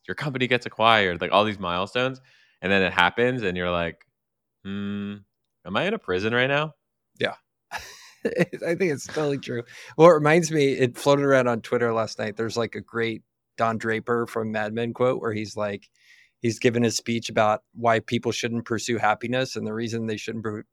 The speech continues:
Speaker 2: pursue happiness is because when they get it, they wanna go pursue more happiness. It's just, like, the most bizarre, like, <laughs> approach to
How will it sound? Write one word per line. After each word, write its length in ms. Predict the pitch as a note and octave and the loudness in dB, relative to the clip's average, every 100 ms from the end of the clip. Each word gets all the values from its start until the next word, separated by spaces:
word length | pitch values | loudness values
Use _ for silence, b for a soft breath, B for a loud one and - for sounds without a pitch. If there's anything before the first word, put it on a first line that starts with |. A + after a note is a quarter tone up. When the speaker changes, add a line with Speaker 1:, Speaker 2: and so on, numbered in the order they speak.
| - | -10
Speaker 2:
pursue 240 | A2 A#2 | -6 0
happiness 480 | G#2+ G#2 A2+ A#2 A#2 | 0 0 0 -2 -4
is 100 | A2 | -8
because 300 | G2+ G#2+ G2 | -8 -6 -4
when 160 | A2+ A2+ | -2 -2
they 100 | G#2 | -2
get 200 | G#2+ G#2+ | -2 -2
it, 120 | B2 | -2
they 120 | G#2+ | -2
wanna 200 | G#2+ A2 | -4 -4
go 140 | G#2+ | -6
pursue 340 | G#2 G#2+ - A2+ | -6 -8 -6 -6
more 220 | G#2+ A2 | -4 -2
happiness. 600 | A#2 A#2+ C3+ C3+ D#3 - _ b b b | 0 0 -2 -4 -4 -6 _ b b b
It's 80 | - | -4
just, 160 | E3 - | 0 4
like, 160 | D#3 | 2
the 80 | C#3+ | 2
most 300 | C3 A#2+ - | 2 2 0
bizarre, 680 | B2 A2 A2+ A2+ A2+ A2+ A2 - | -4 0 2 4 4 2 0 -4
like, 220 | A2 G#2+ - | -8 -6 0
<laughs> 80 | G3+ | 2
approach 520 | - F3 D#3 D3 - | 6 8 8 6 0
to 240 | C3 B2+ | 0 0